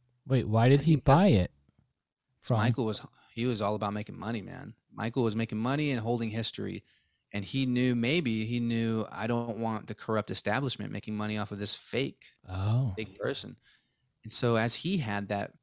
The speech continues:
Speaker 2: catalog, I think they made him look like a pedophile for that. They tried to ruin his reputation. And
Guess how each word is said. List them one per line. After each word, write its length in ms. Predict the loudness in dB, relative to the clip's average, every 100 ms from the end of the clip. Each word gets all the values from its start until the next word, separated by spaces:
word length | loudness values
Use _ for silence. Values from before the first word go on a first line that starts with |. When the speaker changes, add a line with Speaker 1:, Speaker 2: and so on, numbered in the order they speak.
| -6
Speaker 2:
catalog, 760 | -4 -2 -2 0 0 -2 -6 _ _ _ _ _ _ _ -4
I 100 | -4
think 160 | -2 -2
they 80 | 0
made 140 | 0
him 100 | -2
look 80 | -2
like 140 | -4
a 40 | -4
pedophile 540 | -8 -8 -10 -12 -12
for 120 | -12
that. 260 | -10 -10 -12 _ _ _
They 60 | -4
tried 180 | 0 0
to 80 | 0
ruin 300 | 0 2 2
his 120 | 0
reputation. 760 | -2 -4 -2 -2 -2 -4 -4 -8 _ _ _ _ -6
And 380 | -2 -2 -2